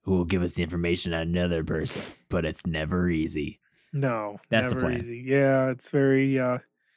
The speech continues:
Speaker 2: cliche, but the best part was, uh, the bartender looks at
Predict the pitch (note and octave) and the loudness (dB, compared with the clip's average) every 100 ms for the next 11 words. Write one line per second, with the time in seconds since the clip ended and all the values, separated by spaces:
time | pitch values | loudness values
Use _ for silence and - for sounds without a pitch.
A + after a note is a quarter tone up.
0 | _ _ _ _ - D#3 D#3+ - D#3+ C#3 | _ _ _ _ -2 4 4 6 4 6
1 | C3+ C3 C3+ C#3 _ _ _ _ _ _ | 4 4 2 0 _ _ _ _ _ _
2 | _ D3+ C3+ C#3 - _ _ - D#3 C#3+ | _ 6 6 4 0 _ _ -2 2 6
3 | E3 - E3 C#3+ C#3 C#3 B2+ - C#3 B2+ | 6 6 4 4 4 2 0 0 0 2
4 | B2 B2 - _ _ _ _ _ _ - | 0 -4 -10 _ _ _ _ _ _ -20
5 | - _ _ _ _ _ _ _ _ D3+ | -20 _ _ _ _ _ _ _ _ 2
6 | C#3 C#3+ D3 C3+ C3+ C3+ C3 - | 4 4 2 0 2 2 0 -4